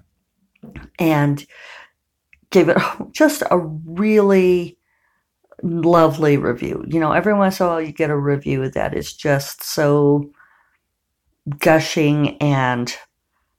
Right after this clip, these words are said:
likes the things about the book that you liked about the book. That is just so gratifying. And she had led this one off saying,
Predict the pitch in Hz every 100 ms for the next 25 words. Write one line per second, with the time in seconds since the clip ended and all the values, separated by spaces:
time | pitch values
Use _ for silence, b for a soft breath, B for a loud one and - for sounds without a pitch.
0 | _ _ _ - 147 _ _ 196 190 180
1 | 180 - - 160 180 170 151 151 151 147
2 | 143 156 143 - 135 147 147 139 127 -
3 | - 120 - - - - 151 135 135 -
4 | - - - - - - _ - 147 156
5 | 147 143 139 147 127 104 143 B B B
6 | B 156 143 143 180 160 156 160 143 151
7 | 147 - 151 147 143 143 - - 147 135
8 | 139